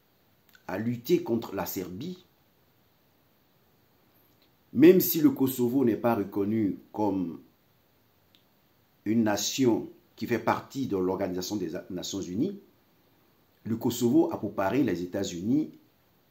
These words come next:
et l'Union européenne. Et alors, Poutine dit, « Je suis aussi parrain des États séparatistes du Donbass.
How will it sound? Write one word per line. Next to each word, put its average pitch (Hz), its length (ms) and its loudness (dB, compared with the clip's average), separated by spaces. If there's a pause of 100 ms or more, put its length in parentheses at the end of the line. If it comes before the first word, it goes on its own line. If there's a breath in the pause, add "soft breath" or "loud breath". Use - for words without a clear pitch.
(160)
et 107 80 -4
l'Union 113 500 2
européenne. 101 600 2 (1400)
Et 98 60 -6
alors, 135 560 2
Poutine 170 520 -2
dit, « 196 380 -4 (1040)
Je 151 160 0
suis 202 200 0
aussi 156 300 2
parrain 127 520 -2 (1500)
des 117 200 2
États 135 200 -4
séparatistes 104 720 -6
du 98 80 -12
Donbass. 95 600 -6